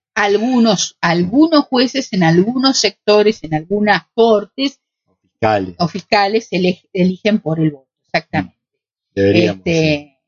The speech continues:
Speaker 2: sí.
Speaker 1: y sí, y hacen campañas electorales, los
Speaker 2: Yo no sé
Speaker 1: jueces
Speaker 2: si,
Speaker 1: reciben
Speaker 2: si tanto elegir
Speaker 1: dinero del
Speaker 2: por,
Speaker 1: Estado para
Speaker 2: por,
Speaker 1: hacerlas.
Speaker 2: por elegirlo de esta manera o no, o cómo, pero sí, no, lo, el, el mandato del juez no puede ser,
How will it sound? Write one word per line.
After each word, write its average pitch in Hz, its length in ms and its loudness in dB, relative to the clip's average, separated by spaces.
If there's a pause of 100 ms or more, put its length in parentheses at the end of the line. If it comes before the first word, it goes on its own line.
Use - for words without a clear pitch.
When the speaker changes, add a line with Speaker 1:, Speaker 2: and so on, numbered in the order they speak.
(120)
Speaker 2:
sí. - 80 -20
Speaker 1:
y 180 160 0
sí, - 440 -8
y 175 160 2
hacen 185 300 -2
campañas 208 840 0
electorales, 196 800 0
los 165 160 -4
Speaker 2:
Yo - 80 4
no 180 100 2
sé - 80 -2
Speaker 1:
jueces 143 220 2
Speaker 2:
si, - 60 -4
Speaker 1:
reciben 123 380 0
Speaker 2:
si 123 180 0
tanto 143 460 0
elegir 120 300 2
Speaker 1:
dinero 226 280 2
del 214 100 2
Speaker 2:
por, 233 160 0
Speaker 1:
Estado 226 400 0
para - 200 2
Speaker 2:
por, 240 160 0
Speaker 1:
hacerlas. 233 360 0
Speaker 2:
por 113 380 -2
elegirlo 123 560 2
de 131 80 2
esta 123 200 -2
manera 151 720 2
o 120 100 -4
no, 196 360 4
o 123 240 -2
cómo, 214 480 2 (240)
pero 123 240 2
sí, 214 460 0 (140)
no, 120 440 2
lo, 120 400 0
el, 127 260 0
el 135 160 2
mandato 170 640 2
del 147 160 2
juez 208 260 2
no 160 180 -2
puede 165 240 2
ser, 180 360 0